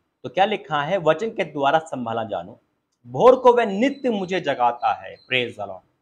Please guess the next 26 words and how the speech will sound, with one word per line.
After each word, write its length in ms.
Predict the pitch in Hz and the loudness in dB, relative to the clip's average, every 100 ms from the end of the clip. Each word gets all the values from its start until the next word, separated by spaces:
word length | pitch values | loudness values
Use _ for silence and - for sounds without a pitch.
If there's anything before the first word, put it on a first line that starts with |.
| _ _ _ _ _ - | _ _ _ _ _ -4
कल 100 | 117 | -4
ऐसे 220 | - 165 | -4 -8
ही 60 | |
हुआ 160 | 156 143 | -6 -6
था, 120 | 147 | -8
परमेश्वर 420 | 156 135 127 123 | -10 -10 -10 -10
ने 80 | 131 | -12
मुझे 240 | 123 120 120 | -12 -12 -8
चार 260 | 131 123 | -2 -2
बजे 140 | 120 113 | -2 -12
जगाया 320 | 104 104 107 | -8 -6 -6
था। 260 | - - _ _ - | -6 -14 _ _ -14
अचानक 320 | - 156 170 135 | -8 -8 -8 -12
मेरे 160 | 127 | -12
भाई 180 | 117 120 | -12 -12
की 120 | 123 | -8
आवाज़ 220 | 123 120 | -6 -6
आई, 120 | 117 123 | -8 -10
बल्कि 240 | 117 120 | -12 -10
वो 80 | 127 | -10
सो 180 | - 139 | -4 -4
रहा 100 | 139 | -4
था, 240 | 143 - _ _ _ 107 | -8 -12 _ _ _ -12
मैं 80 | |
जाग 280 | 107 117 127 | -4 -2 -4
उठा 360 | 127 135 147 | -4 -2 -2